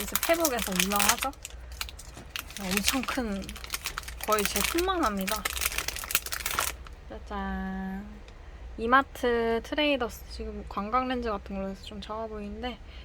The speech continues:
이마트 트레이더스에서 사백, 아, 사천팔백팔십 원에 샀습니다. 싸죠? 인터넷 최저가가, 음, 진짜 맛있다.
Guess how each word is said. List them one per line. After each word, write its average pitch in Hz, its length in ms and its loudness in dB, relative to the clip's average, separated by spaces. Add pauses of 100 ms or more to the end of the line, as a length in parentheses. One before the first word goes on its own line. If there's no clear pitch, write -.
(120)
이마트 240 260 0
트레이더스에서 247 920 2
사백, 311 440 4 (420)
아, - 120 0 (100)
사천팔백팔십 - 1800 0
원에 190 280 0
샀습니다. 220 480 -4 (500)
싸죠? 262 400 2 (800)
인터넷 247 360 6
최저가가, 233 600 6 (1040)
음, 392 220 2 (180)
진짜 339 260 8
맛있다. 277 480 8